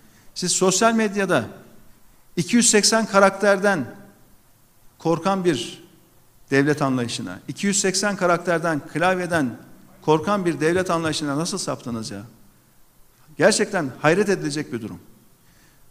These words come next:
Özgürlük deyip, demokrasi deyip daha sonra ülkenin bu hale düşmesi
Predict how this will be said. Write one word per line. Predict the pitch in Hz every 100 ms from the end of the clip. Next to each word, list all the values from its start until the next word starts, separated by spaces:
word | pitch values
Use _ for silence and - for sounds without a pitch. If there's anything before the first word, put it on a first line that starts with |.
| - _
Özgürlük | 170 170 180 202 208
deyip, | 214 185 -
demokrasi | 160 170 175 170 -
deyip | 185 139 - - - _ _ _ _ _ _ - _ _ -
daha | 139 196
sonra | 202 180 151 113 95 - - - -
ülkenin | 143 170 170 135 110 -
bu | 165
hale | 165 160 135
düşmesi | 123 - 120 - 175